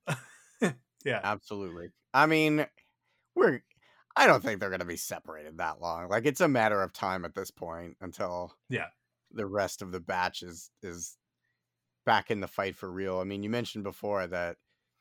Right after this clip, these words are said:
Speaker 2: Omega is seeing these very serious things herself as a kind of a, uh, um, an avatar for us, right? Like,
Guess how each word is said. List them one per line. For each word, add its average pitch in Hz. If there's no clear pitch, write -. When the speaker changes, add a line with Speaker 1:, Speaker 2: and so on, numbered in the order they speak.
Speaker 2:
Omega 113
is 95
seeing 107
these 101
very 107
serious 104
things 95
herself 98
as 90
a 90
kind 92
of 87
a, 87
uh, 87
um, 85
an 95
avatar 92
for 85
us, 90
right? 87
Like, 85